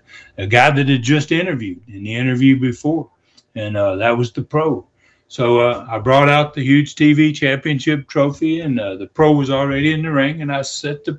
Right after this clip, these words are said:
trophy down on the apron, and then I got up on the apron, and, uh, and when I was crawling through the ropes, getting over the, inside the ring,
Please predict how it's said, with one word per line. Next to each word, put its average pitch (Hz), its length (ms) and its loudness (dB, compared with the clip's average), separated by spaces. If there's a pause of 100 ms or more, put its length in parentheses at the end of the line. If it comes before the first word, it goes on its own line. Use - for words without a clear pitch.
trophy 143 380 -2
down 131 320 -2
on 160 120 -2
the 151 160 2
apron, 120 400 -4 (640)
and 104 220 -4
then 117 140 -4
I 127 60 0
got 131 220 4
up 147 160 -2
on 160 140 4
the 143 160 6
apron, 135 400 0
and, 147 180 2
uh, 139 200 2 (500)
and 127 180 2
when 160 120 6
I 165 160 6
was 147 200 2
crawling 170 460 2
through 180 220 2
the 156 100 0
ropes, 208 480 -2 (100)
getting 151 300 -4
over 151 320 0
the, 139 260 -6
inside 151 560 -4
the 147 100 0
ring, 180 380 0